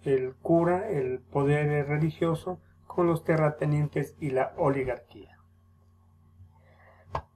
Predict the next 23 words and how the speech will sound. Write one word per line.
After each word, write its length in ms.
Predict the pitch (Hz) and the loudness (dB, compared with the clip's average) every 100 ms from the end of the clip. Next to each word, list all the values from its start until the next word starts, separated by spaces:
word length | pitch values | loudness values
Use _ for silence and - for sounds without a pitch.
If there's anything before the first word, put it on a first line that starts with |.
| - | 2
Miguel 300 | 165 208 208 | 4 4 4
Río 180 | 208 | 4
Frío 400 | 202 202 208 202 | 4 4 8 10
nació 480 | 180 160 156 156 156 | 10 6 6 6 6
en 200 | 151 147 | 6 8
Loja 300 | 165 175 175 | 10 10 8
en 80 | 147 | 4
mil 120 | 139 | 4
ochocientos 640 | 135 147 135 143 139 143 | 0 -2 -4 -4 -2 -4
diecinueve, 580 | 143 139 - 170 185 156 | -2 -4 -2 2 4 2
estudió 380 | 135 - 131 135 | 0 -2 0 2
en 60 | 131 | 0
el 120 | 131 | -2
Colegio 380 | 139 139 - 135 | -2 -2 -2 -8
San 220 | 147 139 | -6 -4
Fernando 680 | - 156 156 165 170 156 | 0 2 4 4 4 2
de 180 | 156 151 | 0 -4
Quito 460 | - 196 190 - 165 | -6 -8 -6 -2 0
y 100 | 151 | 0
fue 200 | - 151 | -2 -10
compañero 720 | - 156 156 151 156 156 156 | -6 -6 0 2 4 4 2
de 140 | 147 | 0
Gabriel 480 | 135 135 135 135 139 | 0 0 2 0 -2